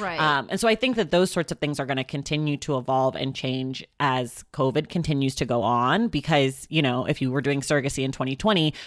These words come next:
Speaker 2: there was no vaccine. And then in twenty twenty-one, it was experimental, you know, so, like,
Speaker 1: Yeah.
Speaker 2: just interesting.
Speaker 1: Yeah, it's so odd. And then here's another one. Um, uh,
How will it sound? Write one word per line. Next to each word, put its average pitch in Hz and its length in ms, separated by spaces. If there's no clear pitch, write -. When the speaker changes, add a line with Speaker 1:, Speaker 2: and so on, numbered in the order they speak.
Speaker 2:
there 165 100
was 226 180
no 156 140
vaccine. 76 480
And 143 120
then 143 100
in 147 60
twenty 151 200
twenty-one, 175 480
it 147 40
was 143 140
experimental, 160 640
you 160 80
know, 156 120
so, 160 160
like, 147 240
Speaker 1:
Yeah. 214 580
Speaker 2:
just - 140
interesting. 175 640
Speaker 1:
Yeah, 311 600
it's 330 120
so 359 280
odd. 302 280
And 311 100
then 349 80
here's 427 340
another 480 420
one. 320 340
Um, 294 440
uh, 277 80